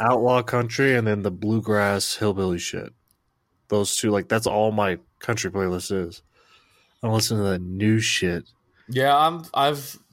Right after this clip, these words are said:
Speaker 2: been turning myself off of the new, of the newer stuff. Like, it, it, it kinda, like, when you introduced me to Colter Wall, that shit right there was like,
Speaker 1: He's good.
Speaker 2: oh my God. Like, I love, so, like, and I already listened to Sturgill Simpson in the beginning.
Speaker 1: Mm-hmm.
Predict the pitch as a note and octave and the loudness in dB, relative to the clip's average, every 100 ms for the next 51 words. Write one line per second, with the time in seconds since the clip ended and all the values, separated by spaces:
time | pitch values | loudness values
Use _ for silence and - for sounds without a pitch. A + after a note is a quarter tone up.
0 | _ - - A2+ - A#2+ A2+ G#2+ G2+ G#2+ | _ -20 -8 -6 -2 -2 0 0 0 -2
1 | G2 G2+ F#2+ F#2 F2+ F2+ F2+ - F2 F2 | 0 -2 -2 -6 -8 -8 -8 -10 -14 -12
2 | E2+ E2+ F2 F2+ F2 - F#2 E2+ - - | -12 -12 -10 -12 -12 -6 -6 -6 -10 -20
3 | - - - C#3 C#3+ C#3+ C3+ - C3+ B2+ | -20 -16 -4 -2 2 2 0 -2 -4 0
4 | D#3+ D3+ C#3+ C3+ D3 D3+ A3 A#3 F3+ F3 | 0 0 -2 0 0 2 2 0 -2 -2
5 | D3+ E3+ F3 C#3+ A#2+ C#3+ C#3+ B2+ G2 A2+ | 0 0 0 -2 0 -2 0 -2 0 0
6 | F#2+ F2 _ _ - - - A#2+ B2+ C#3 | -2 -8 _ _ -20 -20 -4 -2 0 0
7 | A#2 G#2+ B2 A2 G2 A2 F#2 - - _ | -2 0 0 0 0 -2 -2 -6 -16 _
8 | _ G2+ G2 G#2 F#2+ D3+ E3+ D#3 B2+ A#2+ | _ -6 -4 -2 2 4 4 4 2 4
9 | C#3 A#2 E2+ F#2+ G2 A2+ B2+ C#3 C#3 B2+ | 4 2 0 -6 -6 2 4 6 4 4
10 | C3+ B2+ - A#2+ A#2 G#2+ C#3+ E3+ A3+ F#3+ | 2 2 0 2 2 2 2 4 4 4
11 | E3+ E3+ D#3+ B2 - C#3 C3 A#2 A#2+ A#2+ | 2 2 0 0 0 0 0 0 0 -2
12 | C#3 C3+ B2 A2+ A2+ A#2+ C3+ - _ _ | -4 -6 -6 -4 -2 -2 -4 -10 _ _
13 | _ _ A2+ G#2 G#2 | _ _ -6 -4 -4